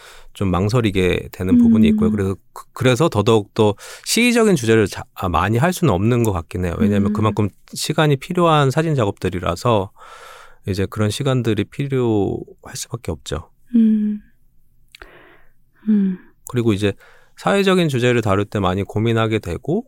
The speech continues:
Speaker 1: 그리고 사회적인 주제 안에서 제일 조심스러워지는 건 사실 당사자들이 이 존재하고
Speaker 2: 맞습니다.
Speaker 1: 당사자들이 좀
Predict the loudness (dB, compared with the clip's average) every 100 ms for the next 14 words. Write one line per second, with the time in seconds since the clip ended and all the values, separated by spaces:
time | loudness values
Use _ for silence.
0 | _ -4 -4 -2 -2 -2 -2 0 0 0
1 | -2 -2 0 0 0 -2 -2 -4 -4 -20
2 | -20 -20 -2 2 2 2 2 2 2 4
3 | 4 2 0 -4 -4 -4 -6 -6 -2 0
4 | 2 2 0 0 0 0 0 0 -2 -6
5 | -10 -14 -8 -2 -2 -2 -4 _ -6 -4
6 | -4 -4 -4 0 0 0 -2 -4 -6 -10
7 | -6 -4 -4 -2 0 2 2 2 0 -2
8 | -2 -4